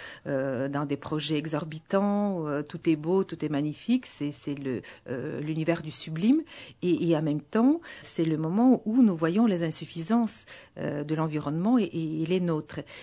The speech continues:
Et ce moment de fragilité, et c'est le moment du renouvellement. Ça peut être un renouvel-, moment de chute, mais c'est aussi un moment de renouvellement.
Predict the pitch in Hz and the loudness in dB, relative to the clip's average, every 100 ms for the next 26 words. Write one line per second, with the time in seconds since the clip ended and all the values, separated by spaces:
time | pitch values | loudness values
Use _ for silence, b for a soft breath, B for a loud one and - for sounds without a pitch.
0 | - 170 - 180 185 233 240 226 196 170 | -8 -8 -2 0 4 6 4 2 -4 -4
1 | 175 175 - - 247 339 B B B - | -6 -8 -6 -2 0 0 B B B -6
2 | 147 - 180 185 240 240 196 196 175 160 | -4 -2 0 4 6 6 4 2 2 0
3 | 160 156 135 139 B B B B - 139 | 0 0 -2 -6 B B B B -6 -2
4 | 160 160 156 151 156 147 - 147 151 156 | 0 0 -4 -4 -4 -4 -6 -4 -4 -2
5 | 147 135 - 277 254 170 - 165 - 220 | -4 -6 -6 -6 -4 -6 -8 -8 -2 -2
6 | 180 190 185 165 165 151 156 151 147 | -2 -4 -4 -4 -4 -4 -4 -4 -4